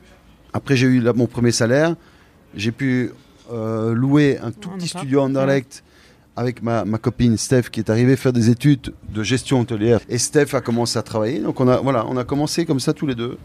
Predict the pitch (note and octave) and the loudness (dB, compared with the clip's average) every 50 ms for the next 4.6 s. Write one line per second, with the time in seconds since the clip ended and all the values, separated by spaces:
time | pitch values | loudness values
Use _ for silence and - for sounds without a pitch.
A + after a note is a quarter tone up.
0 | - - - A#2 B2 A#2+ A2+ C3+ B2+ D3 C#3+ D3 D3+ - - C3+ - B2+ C3 C3 | -18 -4 -2 -2 -2 0 -2 -2 -2 0 0 0 0 -2 -4 -4 -4 -2 0 0
1 | B2+ B2 A#2+ A#2+ A#2 A#2 A2 B2+ C#3 D3+ F3 G3 - - - - - - - G2+ | 0 2 2 2 2 2 2 2 2 0 0 -4 -8 -14 -20 -20 -20 -16 -6 -2
2 | G#2+ C3 B2 - - C#3 C3+ C3+ C3 A#2+ A2+ B2 C3 B2+ B2+ C3 C#3 C3+ - A2 | 0 0 0 2 2 2 2 2 -2 -4 -2 0 0 0 0 0 -2 -4 -4 -2
3 | G#2+ A2+ A#2+ B2+ C3 B2 B2 B2+ B2+ A#2+ A2+ A#2+ B2 A#2+ - B2+ C3 B2 - - | -2 -2 -2 -2 -4 -4 -4 -4 -4 -4 -4 -4 -4 -4 -4 -6 -4 -6 -6 -6
4 | A#2+ A#2+ A#2 A#2 A#2 A2+ A#2 A#2 A#2 B2+ D#3 E3+ | -2 0 0 2 2 2 2 2 0 0 0 -2